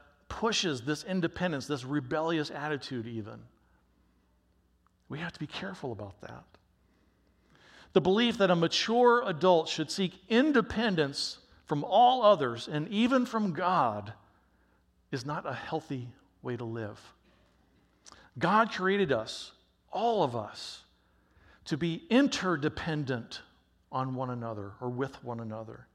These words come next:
Most people, when they are, when they feel alienated from other people, when they feel rejected by them, they experience pain, emotional pain, maybe even physical pain because of that separation.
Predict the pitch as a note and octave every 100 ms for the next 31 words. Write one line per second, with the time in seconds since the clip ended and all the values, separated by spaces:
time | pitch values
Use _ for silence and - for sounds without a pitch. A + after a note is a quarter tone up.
0 | _ _ _ - _ _ _ - - -
1 | C#3+ G3 B3 - B3 G3+ E3+ E3+ E3 D#3
2 | D3+ - - - - - _ D3 E3 D#3
3 | F#3 F3 F3 F3 E3+ G#3+ G3+ F3+ D#3+ D3
4 | D#3+ D#3 E3 E3 - F#3 - C3+ A2+ -
5 | _ _ _ _ _ _ - - D#3+ D#3
6 | F#3+ F3+ E3+ B2+ F#3+ G#3 G3+ F3 D3 C3+
7 | C3 B2+ A2+ G2+ - - - - E3 E3
8 | - G3+ G3+ F#3+ - - - A#3 A#3 E3
9 | B2 B2+ - E3 E3+ G3 G3 - F#3+ F3+
10 | F3 G3 G3 D3+ F3+ F#3+ F#3 F3+ - G#3+
11 | G3+ G#3 G3+ - G3+ D3+ A2 - - -
12 | F#3+ F#3+ F#3 E3 E3+ - F3+ F#3 F3+ G3
13 | - D3 G#2